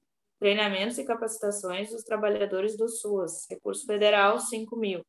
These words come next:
Atividade cento e sete, aquisição de sistema de informática que integre os dados das famílias atendidas pelo serviço, formulário eletrônico,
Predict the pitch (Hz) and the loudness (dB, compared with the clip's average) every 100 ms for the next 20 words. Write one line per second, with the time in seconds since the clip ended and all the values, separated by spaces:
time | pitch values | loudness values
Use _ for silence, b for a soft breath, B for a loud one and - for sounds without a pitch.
0 | _ _ _ _ _ _ _ _ _ - | _ _ _ _ _ _ _ _ _ -10
1 | 196 185 190 - 226 220 240 240 208 180 | 0 2 2 2 0 2 2 4 4 2
2 | - - 196 208 202 202 202 208 226 240 | -4 -6 -4 -2 -2 0 0 0 -4 -6
3 | - 226 214 202 196 202 185 175 175 175 | -6 -4 -2 -4 -4 -6 -4 -4 -6 -8
4 | - 247 240 _ _ _ _ 254 294 294 | -8 -8 -8 _ _ _ _ 2 2 2
5 | 262 208 208 208 196 190 180 180 185 185 | 6 8 8 6 2 0 0 0 -2 -4
6 | 196 185 208 285 269 247 226 214 208 202 | -6 -4 0 2 2 2 0 2 0 0
7 | - 196 202 - 196 190 180 180 180 - | -2 -2 -4 -6 -4 -2 -2 -6 -8 -8
8 | 220 196 190 175 180 180 175 175 170 190 | -4 -2 -2 0 2 0 0 -2 -4 -4
9 | - | -12